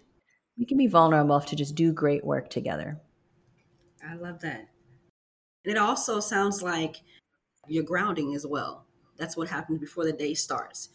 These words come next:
Speaker 2: You're grounding, you're putting, getting your feet on the ground, you're getting your head in the game, you're coming together, you're connecting, you're collaborating, and then you're going out, like you said, you're doing great things together.
Speaker 1: Exactly. It's like my morning work prayer,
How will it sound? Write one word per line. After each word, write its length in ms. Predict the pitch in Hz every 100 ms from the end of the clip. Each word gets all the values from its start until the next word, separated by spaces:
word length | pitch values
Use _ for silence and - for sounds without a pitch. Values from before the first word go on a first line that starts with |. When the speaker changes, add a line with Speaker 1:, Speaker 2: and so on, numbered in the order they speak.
| _ -
Speaker 2:
You're 100 | 139
grounding, 480 | 185 185 185 185
you're 120 | 165 165
putting, 240 | 175 160 -
getting 200 | 160 147
your 100 | 151
feet 220 | 220 196
on 140 | 185
the 60 | 175
ground, 560 | 170 180 175 175 180 - _ -
you're 80 |
getting 240 | 175 180 165
your 120 | 156
head 160 | 208 185
in 100 | 180
the 80 | 170
game, 480 | 175 170 165 170 - _ -
you're 140 | 165
coming 320 | - 196 185
together, 300 | 185 175 175
you're 180 | 175 165
connecting, 640 | - 170 180 170 185 180
you're 100 | 165
collaborating, 680 | 160 165 165 165 165 160 165
and 80 | 143
then 140 | 151
you're 120 | 156 160
going 300 | 165 165 160
out, 240 | 160 135
like 220 | 147 -
you 80 | -
said, 360 | - 165 175 - _ - _ -
you're 120 | 160
doing 240 | 165 160
great 240 | 160 147 160
things 240 | 185 -
together. 320 | - - - _ _ _ _ _ -
Speaker 1:
Exactly. 640 | 226 269 320 - 139 131 - _ _ _ _ _ _ _ _ -
It's 240 | 226 -
like 180 | 269 254
my 120 | 233
morning 400 | 220 240 254 247
work 280 | 214 202 -
prayer, 600 | - 139 139 143 143